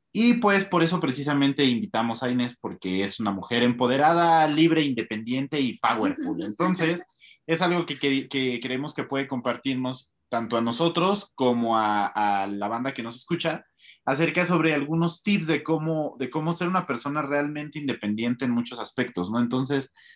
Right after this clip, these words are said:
Speaker 1: pues, no sé, Duchi, ¿tú con qué quieres empezar? Adelante. Diría la señorita Laura,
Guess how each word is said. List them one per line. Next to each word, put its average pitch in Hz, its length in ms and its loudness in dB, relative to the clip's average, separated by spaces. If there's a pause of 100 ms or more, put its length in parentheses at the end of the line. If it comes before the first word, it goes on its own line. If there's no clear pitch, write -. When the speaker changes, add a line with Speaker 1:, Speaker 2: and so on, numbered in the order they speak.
(140)
Speaker 1:
pues, 127 120 -2
no 131 100 2
sé, 151 320 -2 (160)
Duchi, 165 540 2
¿tú 143 160 4
con 131 180 2
qué 127 160 0
quieres 117 320 0
empezar? 101 460 -8
Adelante. 85 520 -2 (460)
Diría 185 300 6
la 190 160 4
señorita 156 460 2
Laura, 165 460 4